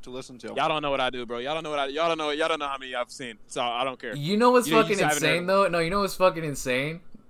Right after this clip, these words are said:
Speaker 3: The most he's watched from an, an-, anime is ReZero.
Speaker 2: That ain't even true,
Speaker 1: Yeah.
Speaker 2: bro. I was,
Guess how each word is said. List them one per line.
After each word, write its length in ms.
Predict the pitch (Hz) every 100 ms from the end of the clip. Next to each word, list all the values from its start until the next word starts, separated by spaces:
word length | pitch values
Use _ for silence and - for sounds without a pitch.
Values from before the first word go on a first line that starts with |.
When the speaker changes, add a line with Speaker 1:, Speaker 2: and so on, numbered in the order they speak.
| -
Speaker 3:
The 120 | 147
most 360 | 143 151 190 185
he's 200 | 208 151
watched 360 | 107 120 160 -
from 200 | 165 139
an, 80 |
an-, 300 | 107 120 139 -
anime 300 | 120 127 156
is 180 | 156 123
ReZero. 600 | 104 123 117 104 107 95 - - - - - - - - - - - - -
Speaker 2:
That 120 | - 196
ain't 140 | 196
even 120 | 190
true, 160 | 196 233
Speaker 1:
Yeah. 40 |
Speaker 2:
bro. 100 | 220
I 100 | 220
was, 120 | 226